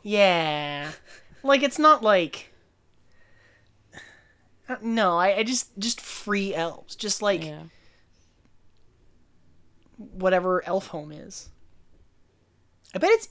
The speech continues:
Speaker 1: ah, God, it would be really, I just, I'm so interested in, like, what that would look like. But it's messed up. It's messed up. He, like, kicks him down. So, I, I wrote this in notes for last week when we first came into this. Uh, no. For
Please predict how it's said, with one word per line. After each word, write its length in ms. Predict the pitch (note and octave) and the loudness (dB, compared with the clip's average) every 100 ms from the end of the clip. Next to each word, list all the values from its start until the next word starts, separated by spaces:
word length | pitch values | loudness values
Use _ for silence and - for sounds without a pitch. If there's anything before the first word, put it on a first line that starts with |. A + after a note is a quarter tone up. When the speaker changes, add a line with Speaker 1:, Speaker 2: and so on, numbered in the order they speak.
| - | -8
Speaker 1:
ah, 140 | - - | -8 -4
God, 180 | G#3+ G#3+ | -2 -2
it 20 | |
would 100 | F#3+ | -2
be 100 | A3+ | -4
really, 360 | G3+ A3+ B3 - | -2 -2 -2 -6
I 80 | F#3+ | -8
just, 260 | G#3 - | -6 -6
I'm 140 | F#3 F#3+ | -8 -4
so 160 | B3 | -4
interested 360 | A3+ F#3+ G#3+ E3+ | -4 -8 -8 -8
in, 60 | D#3 | -10
like, 140 | D3+ | -8
what 100 | E3+ | -6
that 100 | F3+ | -6
would 120 | E3 | -8
look 200 | D3 D3+ | -12 -16
like. 320 | - - - - _ _ _ _ _ _ _ _ - _ _ _ _ - - - | -16 -20 -20 -20 _ _ _ _ _ _ _ _ -20 _ _ _ _ -20 -20 4
But 100 | C4 | 6
it's 80 | |
messed 220 | A#3+ F#3 - | 6 4 0
up. 160 | - - | -10 -4
It's 140 | A3 | 0
messed 220 | G#3+ E3 | 0 0
up. 140 | - D#3 | -6 -10
He, 100 | G3 | -4
like, 200 | F3+ E3+ | -2 -2
kicks 220 | G3+ E3+ | -6 -6
him 80 | F#3 | -4
down. 160 | F3 - | -6 -4
So, 420 | - - C#4+ D4+ - - - - - - - - - _ | 2 10 12 10 2 -14 -20 -20 -20 -20 -20 -20 -20 _
I, 160 | - C4+ | 2 2
I 380 | - C4+ D4 B3 | 4 4 4 4
wrote 240 | C#4+ G4 - | 4 4 2
this 300 | G4 - - | 2 2 2
in 260 | C4 B3+ | 2 4
notes 360 | A3+ A3+ - - | 4 2 0 -6
for 300 | - G#3+ G3 | -4 0 0
last 340 | E3+ D3+ - | 0 -2 -4
week 240 | C4+ C#4 A3 | -6 -6 -4
when 100 | G3 | -4
we 100 | F#3+ | -2
first 300 | F#3+ F#3 - | -2 -4 -4
came 200 | G3+ F#3 | -6 -6
into 220 | E3+ F#3 | -6 -6
this. 420 | G#3+ A3+ - - - | -4 -2 -2 -4 -4
Uh, 280 | G3+ G3 G3 | 0 0 0
no. 380 | G#3+ A3+ F3 D#3 - _ _ _ _ _ - | 4 6 6 0 -12 _ _ _ _ _ -20
For 480 | - A#3 A3 A3 | -2 2 4 2